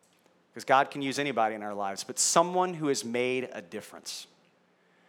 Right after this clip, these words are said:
And write 'em a letter. Acknowledge that God has moved pieces of the puzzle in your life. You know what's cool when you start to do that? 'Cause I've done this. You start to think all the way back to childhood, and you will be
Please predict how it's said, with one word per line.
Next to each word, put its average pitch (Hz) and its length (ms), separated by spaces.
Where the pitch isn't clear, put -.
And 123 100
write 170 140
'em 185 80
a 175 40
letter. 151 400
Acknowledge 185 680
that - 240
God 196 300
has 185 280
moved 143 540
pieces - 380
of 127 60
the 120 80
puzzle 117 580
in 110 160
your 104 160
life. 90 500
You 131 100
know 202 80
what's 254 240
cool 151 220
when 131 120
you 120 100
start 123 260
to 98 60
do 110 160
that? 123 120
'Cause 110 120
I've 160 200
done 87 200
this. - 340
You 160 100
start - 240
to 143 40
think 165 320
all 131 200
the 170 60
way 170 120
back 131 280
to - 40
childhood, 104 720
and 110 160
you 127 320
will 139 200
be 120 320